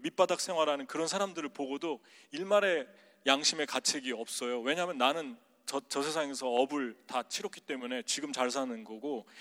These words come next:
너는 아직 다 못 갚았으니까 그거 이 세상에서 고통으로 다 갚아라. 이 세상의 물질 세계가 다 고해고 고통이에요. 근데 하나님 우리에게 뭐라고 얘기하죠?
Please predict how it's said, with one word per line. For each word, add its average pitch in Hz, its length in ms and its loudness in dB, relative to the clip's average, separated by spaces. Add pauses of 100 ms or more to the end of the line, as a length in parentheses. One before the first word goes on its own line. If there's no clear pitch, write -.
(140)
너는 156 220 0
아직 135 280 0
다 139 100 -2
못 123 160 -6
갚았으니까 135 760 -2 (300)
그거 147 240 0
이 131 40 -2
세상에서 139 440 -6
고통으로 123 480 -10
다 110 100 -12
갚아라. 104 500 -16 (1120)
이 147 80 -4
세상의 226 480 2
물질 143 300 -2
세계가 151 260 2
다 123 80 -2
고해고 139 500 0
고통이에요. 127 760 -10 (1600)
근데 180 160 4
하나님 220 420 2
우리에게 139 220 2
뭐라고 117 400 4
얘기하죠? 107 480 -10